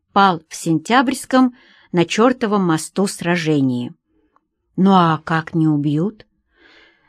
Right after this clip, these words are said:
Да, это будет началом моей новой жизни. Мост в новую жизнь. Чертов мост в новую жизнь. Теперь я знаю, что все можно,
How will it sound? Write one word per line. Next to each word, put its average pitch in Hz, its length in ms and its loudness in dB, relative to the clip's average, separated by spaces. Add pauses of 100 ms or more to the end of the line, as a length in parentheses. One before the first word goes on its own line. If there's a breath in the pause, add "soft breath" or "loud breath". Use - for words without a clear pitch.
Да, 220 560 2
это 247 300 2
будет 226 340 0
началом 202 560 -2
моей 175 340 0
новой 170 380 0
жизни. 151 720 -4 (540)
Мост 247 580 0
в 165 120 -6
новую 185 440 0
жизнь. 160 560 -4 (640 loud breath)
Чертов 180 560 0
мост 185 440 -2
в 165 140 -4
новую 185 420 2
жизнь. 170 560 -2 (540 loud breath)
Теперь 202 340 -2
я 214 160 2
знаю, 196 640 -2 (320)
что - 280 -4
все 202 220 -2
можно, 196 600 2